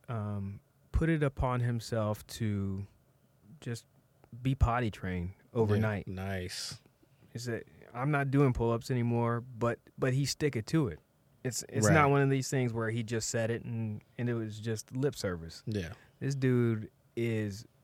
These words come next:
Speaker 1: he is, uh, driving his own bus.
Speaker 2: Yeah.
Speaker 1: And I'm very, very proud of that. Very proud of you, son. So
Speaker 2: There it is. There it is. You know what? I think I'm gonna do a favorite thing. I'm
Speaker 1: Okay.
Speaker 2: gonna expand upon that,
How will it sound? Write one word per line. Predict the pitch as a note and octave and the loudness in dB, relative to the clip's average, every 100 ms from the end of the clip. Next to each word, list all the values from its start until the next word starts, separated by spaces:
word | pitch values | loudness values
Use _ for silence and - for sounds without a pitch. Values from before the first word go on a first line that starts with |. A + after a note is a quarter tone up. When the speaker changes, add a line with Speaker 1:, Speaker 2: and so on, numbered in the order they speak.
| _ _ | _ _
Speaker 1:
he | A#2+ A#2+ A#2+ | -8 -4 -2
is, | G#2+ - - | -4 -8 -8
uh, | A#2+ G#2+ G2+ G#2 | -4 -2 -2 -2
driving | A#2 A2+ A2+ | 2 4 4
his | G#2+ G#2 | 2 0
own | G#2 F#2+ | 0 0
bus. | E2 - - - - | -4 -8 -14 -18 -8
Speaker 2:
Yeah. | G2 C2+ - - | -8 -8 -12 -10
Speaker 1:
And | B2 G2+ | -2 0
I'm | G#2+ G#2+ | 2 0
very, | G2 A2+ A2+ G2+ F#2+ | -2 0 0 0 -4
very | F2+ G#2 G#2 B2 B2 A2 G2 | -8 -10 -4 0 2 2 0
proud | - G2 E2+ | -6 -10 -10
of | D#2+ E2 | -12 -12
that. | D#2+ - _ - | -12 -14 _ -8
Very | A2+ G2+ | -6 -4
proud | - G2 | -6 -4
of | F#2 | -4
you, | F2+ | -6
son. | - D#2 G2 - | -8 -10 -10 -16
So | - F2+ F2 F#2+ - | -8 -6 -6 -8 -10
Speaker 2:
There | A#2 G2 G2+ | -8 -4 -2
it | A#2 | 0
is. | A#2+ G3+ A#2+ F#2+ G#2+ | 0 2 0 -2 -4
There | A#2+ | -4
it | C#3+ | -2
is. | B2 - - | -4 -6 -6
You | B2+ | 2
know | E3+ F3 | 8 10
what? | E3 | 10
I | D#3+ | 8
think | E3+ C#3+ | 4 4
I'm | B2 | 4
gonna | A#2 G#2+ | 2 0
do | G#2 | 0
a | |
favorite | F#2+ F#2 E2+ D2+ | -2 -6 -10 -12
thing. | A#1+ C2 - - | -14 -14 -16 -2
I'm | A#2+ | 2
Speaker 1:
Okay. | F3 | 6
Speaker 2:
gonna | D3+ | 4
expand | - B2+ A2 | 2 0 0
upon | G2+ G2+ G2 | -2 -4 -6
that, | F#2+ F2+ | -8 -10